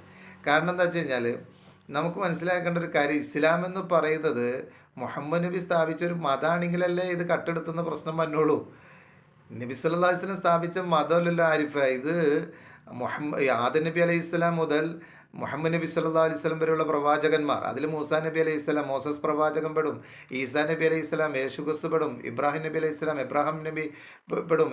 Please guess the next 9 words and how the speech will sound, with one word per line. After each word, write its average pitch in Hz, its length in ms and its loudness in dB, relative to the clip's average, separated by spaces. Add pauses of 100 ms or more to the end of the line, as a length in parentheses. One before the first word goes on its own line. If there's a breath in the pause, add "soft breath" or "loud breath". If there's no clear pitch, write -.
ഇവരെല്ലാവരും 165 920 4
ചേർന്ന് 151 360 2
അവർ 147 140 -2 (100)
കൊണ്ടുവന്ന, 147 520 0 (100)
അവരിലൂടെ 147 440 -2
മുമ്പിൽ 143 300 -4
നടപ്പിലാക്കിയ 147 680 -2
ഒരു 143 140 -2
ആദർശമാണ് 139 500 -6